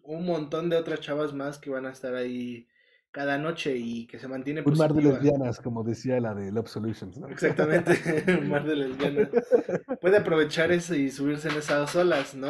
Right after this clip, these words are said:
Speaker 1: Pero, este, el, el problema que, que tenía en el tercer capítulo con Charlie,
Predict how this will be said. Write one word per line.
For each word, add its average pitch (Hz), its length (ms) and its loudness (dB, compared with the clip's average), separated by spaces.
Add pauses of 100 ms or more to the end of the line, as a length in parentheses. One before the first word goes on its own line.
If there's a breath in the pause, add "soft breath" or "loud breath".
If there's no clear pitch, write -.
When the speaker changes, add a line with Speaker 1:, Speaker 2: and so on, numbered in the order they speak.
(140)
Speaker 1:
Pero, 143 400 0 (1400 soft breath)
este, 127 1000 -4
el, 143 960 0
el 147 120 -2
problema 165 580 0
que, 131 460 -2
que 143 100 -4
tenía 143 420 -4
en 131 180 -4
el 120 380 -8
tercer 135 300 -8
capítulo 135 560 -6
con 120 240 -12
Charlie, 139 600 -4